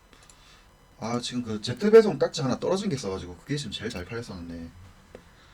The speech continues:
로켓 배송인데도 그 딱지를 떼버리더라고요. 뭐, 최저가가 아니라고.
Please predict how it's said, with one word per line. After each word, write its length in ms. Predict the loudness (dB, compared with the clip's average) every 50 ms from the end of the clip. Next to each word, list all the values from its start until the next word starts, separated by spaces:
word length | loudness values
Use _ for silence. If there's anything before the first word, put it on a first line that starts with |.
| -20 -20 -20 -20 -20 -20 -20 -20 -20 -20 -20 -20 -10 -4
로켓 300 | -2 0 4 4 6 8
배송인데도 600 | 8 8 8 8 4 4 4 4 4 2 0 -2
그 260 | -2 -2 -2 -2 0 -2
딱지를 400 | -2 -2 -2 -2 -4 -4 -4 0
떼버리더라고요. 720 | 0 0 4 4 4 2 2 -2 -4 -6 -6 -6 -8 -8 -10 -14 -16
뭐, 120 | -14 -12
최저가가 680 | -10 -8 -6 -6 -6 -6 -6 -6 -6 -6 -6 -6 -4 -2
아니라고. 380 | -2 -2 -2 -4 -8 -10 -14